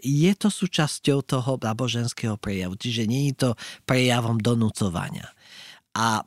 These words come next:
práve tá tendencia od, donútiť tých žien vzdať sa tej šatky, lebo väčšinová spoločnosť to nechce, je prejavom intolerancie a nehovorme potom o iných, o iných, e,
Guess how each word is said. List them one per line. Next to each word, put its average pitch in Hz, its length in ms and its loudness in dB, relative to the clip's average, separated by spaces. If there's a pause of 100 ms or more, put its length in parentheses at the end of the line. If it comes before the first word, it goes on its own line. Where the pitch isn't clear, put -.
(180)
práve 165 480 4
tá 127 160 0
tendencia 160 840 2 (220)
od, 123 240 -2 (160)
donútiť 139 680 0 (100)
tých 113 180 2
žien 123 380 0
vzdať 113 320 -2
sa - 160 0
tej 98 180 -2
šatky, - 380 -4
lebo 120 400 2 (340)
väčšinová 127 480 -2
spoločnosť 135 440 -4
to 101 120 0
nechce, 113 360 -2 (600)
je 127 160 0
prejavom 135 480 2
intolerancie 147 1200 2 (160)
a 113 320 0
nehovorme 107 560 -2
potom 113 400 -2
o - 0 -
iných, 104 640 0
o 98 80 -2
iných, 98 560 -2
e, 104 40 0